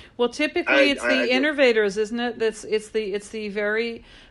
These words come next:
Speaker 1: entrep-, it's the very enterprising spirit of all individuals who see. Look, you know, I believe that actually the fundamentals of life are this.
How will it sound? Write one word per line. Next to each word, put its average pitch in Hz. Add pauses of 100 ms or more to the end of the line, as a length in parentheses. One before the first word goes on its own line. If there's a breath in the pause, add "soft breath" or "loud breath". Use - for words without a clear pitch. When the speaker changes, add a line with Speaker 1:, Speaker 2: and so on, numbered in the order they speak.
(140)
Speaker 1:
entrep-, 220
it's 196
the 208
very 220
enterprising 202
spirit 196
of 190
all 196
individuals 190
who 185
see. 214 (500 loud breath)
Look, 254
you 285
know, 277
I 294
believe 254
that 208
actually 196
the 180
fundamentals 190
of 170
life 170
are 165
this. 156